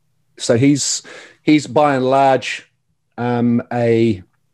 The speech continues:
I'm a disciple of Dan's, and he is, he's always got something awesome to say. He's grumpy as fuck,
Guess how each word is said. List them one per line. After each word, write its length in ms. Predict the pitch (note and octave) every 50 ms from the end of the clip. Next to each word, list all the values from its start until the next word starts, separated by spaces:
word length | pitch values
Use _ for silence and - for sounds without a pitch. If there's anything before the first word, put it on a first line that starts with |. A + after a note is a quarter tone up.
| _
I'm 140 | - C#3 F3+
a 40 | F3
disciple 520 | - C3+ - - C#3+ C3 C#3+ - C#3 A#2+
of 80 | G2+ E2+
Dan's, 440 | - G#2+ G2+ F#2+ F2+ F#2 - - - G2+ - _ _
and 220 | A#2 A#2 A2+ A2 G#2+
he 340 | G#2 B2 C3 C3 C3 -
is, 520 | - A#2 A#2 A2+ A2 G2+ - - - - - _ _ _ _ _ _ _ _ _ _ _ _
he's 220 | - B2+ A2+ -
always 260 | - - C#3+ C#3+ C3+
got 180 | - C#3+ - -
something 480 | - - B2+ - - A#2 A#2 A2+ - - _
awesome 300 | C#3+ D3 D3 - C3 A2+
to 80 | B2+
say. 420 | - - C3+ B2+ C3+ C3 C3+ B2 - -
He's 160 | - A2 F2+ -
grumpy 440 | - - A#2 C3+ C#3 C#3 - C3+
as 120 | G#2+ G2 -
fuck, 420 | - _ - D3+ C#3+ - - _